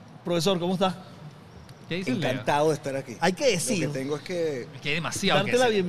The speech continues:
Speaker 1: bienvenida,
Speaker 2: demasiado
Speaker 1: profesor,
Speaker 2: que decir aquí.
Speaker 1: porque eres uno de los venezolanos que construye la marca Venezuela. Ya voy a contar por qué. Y que seas parte del podcast que también está construyendo la marca Venezuela. Se fue la señal del monitor, señores.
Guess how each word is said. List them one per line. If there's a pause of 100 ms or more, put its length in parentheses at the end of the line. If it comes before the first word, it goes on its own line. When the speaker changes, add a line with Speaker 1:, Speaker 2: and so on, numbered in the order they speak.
Speaker 1:
bienvenida,
Speaker 2:
demasiado
Speaker 1:
profesor,
Speaker 2:
que
decir
aquí. (500)
Speaker 1:
porque
eres
uno
de
los
venezolanos
que
construye
la
marca
Venezuela. (720)
Ya
voy
a
contar
por
qué. (1120)
Y
que
seas
parte
del
podcast
que
también
está
construyendo
la
marca
Venezuela.
Se
fue
la
señal
del
monitor,
señores.